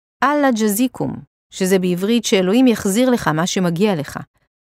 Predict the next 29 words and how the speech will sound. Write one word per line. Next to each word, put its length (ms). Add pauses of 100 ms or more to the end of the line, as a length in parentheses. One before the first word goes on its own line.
(100)
משפט 280
שכל 300
אמא 180
אומרת 380
לילדים 360
שלה 240
כשהיא 200
כועסת. 580 (540)
לי 420 (120)
הדביקו 460
ככה 340
עבירה 480
של 260
איום 300
על 60
שוטר. 460 (1200)
באופן 240 (100)
עקרוני 320
המשטרה 500
לא 100
מורשית 480
לפתוח 340
בחקירה 500
מסוג 380
זה, 300 (380)
מחשש 460
לפגיעה 420
בחופש 420
הביטוי, 560